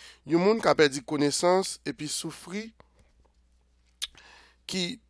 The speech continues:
pèmanan, oswa mouri. Frèt menm kote a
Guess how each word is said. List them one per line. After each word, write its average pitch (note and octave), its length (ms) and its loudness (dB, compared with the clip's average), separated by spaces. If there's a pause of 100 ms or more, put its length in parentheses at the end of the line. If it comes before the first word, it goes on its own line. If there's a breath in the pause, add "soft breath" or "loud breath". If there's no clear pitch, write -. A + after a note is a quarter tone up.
(140)
pèmanan, C3+ 560 6 (1600)
oswa E3+ 480 4 (640)
mouri. D#3+ 480 2
Frèt - 560 4
menm D3 200 4
kote B2 360 -6
a - 80 -12